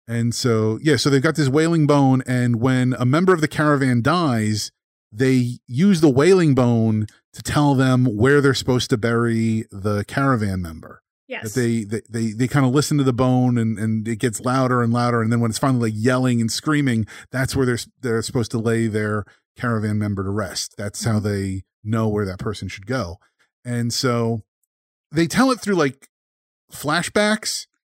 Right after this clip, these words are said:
Speaker 2: Yeah.
Speaker 1: because in the, like, in the present, you have, uh, the, the, the one, uh, Vulpera and his cousin,
Speaker 2: Mm-hmm.
Speaker 1: where the two of them, like, they're taking the Wailing Bone. They're clearly up to no good.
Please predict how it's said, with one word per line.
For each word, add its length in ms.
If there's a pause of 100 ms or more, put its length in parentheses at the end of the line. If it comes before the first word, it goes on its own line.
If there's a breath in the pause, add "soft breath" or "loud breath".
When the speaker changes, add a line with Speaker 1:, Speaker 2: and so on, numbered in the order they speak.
(280)
Speaker 2:
Yeah. 260
Speaker 1:
because 600 (160)
in 160
the, 100
like, 160
in 100
the 60
present, 580 (420)
you 180
have, 600 (340)
uh, 360
the, 260
the, 180
the 100
one, 360
uh, 460
Vulpera 840
and 460
his 260
cousin, 580 (360)
Speaker 2:
Mm-hmm. 220 (640)
Speaker 1:
where 180
the 80
two 160
of 40
them, 280 (360 loud breath)
like, 240
they're 400
taking 380
the 80
Wailing 300
Bone. 200
They're 140
clearly 320
up 140
to 80
no 160
good. 400